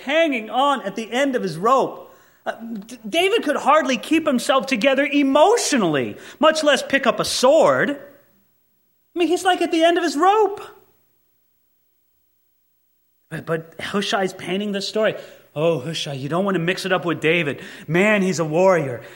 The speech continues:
He's like Braveheart out there. Don't mess with him be-, be-, because, you know, what's gonna happen is you'll do this, a-, and then you'll lose a few men,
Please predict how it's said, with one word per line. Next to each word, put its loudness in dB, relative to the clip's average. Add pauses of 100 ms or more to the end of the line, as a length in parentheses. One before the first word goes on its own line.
He's 0
like 2
Braveheart 4
out 2
there. -2 (160)
Don't 2
mess 2
with 2
him 0 (160)
be-, 0
be-, -2
because, 0 (140)
you -2
know, 2
what's 0
gonna 2
happen 0
is -2
you'll 2
do 0
this, 0 (160)
a-, -2
and 0
then 2
you'll 4
lose 2
a 0
few -2
men, 2